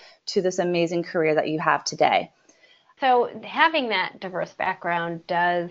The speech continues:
Speaker 2: allow me to understand people in various careers, the pressures they may face, the goals that they may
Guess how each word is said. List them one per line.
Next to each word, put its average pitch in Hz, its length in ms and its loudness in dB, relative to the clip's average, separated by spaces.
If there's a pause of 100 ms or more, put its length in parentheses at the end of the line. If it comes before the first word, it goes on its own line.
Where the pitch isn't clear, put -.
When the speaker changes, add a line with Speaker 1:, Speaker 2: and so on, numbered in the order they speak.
(120)
Speaker 2:
allow 180 400 2
me 175 220 -2
to - 180 -14
understand 175 800 -4
people 160 560 0
in 170 240 -8
various 165 460 -2 (120)
careers, 302 460 0
the 226 120 -18
pressures 202 480 -10
they 160 140 -6
may 160 200 -8
face, 220 400 -2 (100)
the - 60 -10
goals 170 400 -2
that - 120 -10
they 170 140 -8
may 170 420 -8